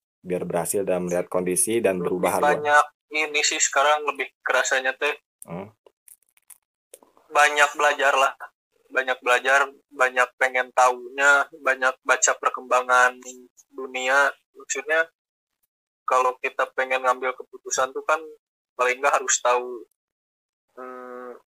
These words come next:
Speaker 2: risk dan rewardnya gini.
Speaker 1: Hmm, resiko
Speaker 2: Jadi kalau
Speaker 1: dan
Speaker 2: kita ngambil
Speaker 1: keuntungannya.
Speaker 2: keputusan
Speaker 1: Hmm.
Speaker 2: sesuatu teh, apakah resikonya kayak gimana atau keuntungan yang bisa orang dapat atas keputusan itu apa?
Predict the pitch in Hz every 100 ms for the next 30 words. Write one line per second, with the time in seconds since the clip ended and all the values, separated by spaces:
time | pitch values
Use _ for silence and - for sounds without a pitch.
0 | _ _ _ _ _ _ _ _ _ _
1 | _ _ _ _ _ _ - 143 143 -
2 | - 139 135 139 135 135 147 151 147 165
3 | 127 _ _ _ _ _ _ _ 95 92
4 | 87 - 92 92 92 92 90 90 90 92
5 | 90 - 131 95 92 90 87 87 87 -
6 | 143 131 127 127 - 175 - 139 127 123
7 | 131 - 139 139 127 - 123 - _ _
8 | _ _ _ _ - 131 - - 131 127
9 | 131 127 127 127 120 123 117 120 135 147
10 | - 127 123 120 - _ _ _ 127 123
11 | - 123 135 - 123 123 123 123 123 123
12 | _ _ - 147 127 127 123 - - 127
13 | 131 - 123 - 131 131 123 123 120 120
14 | - 147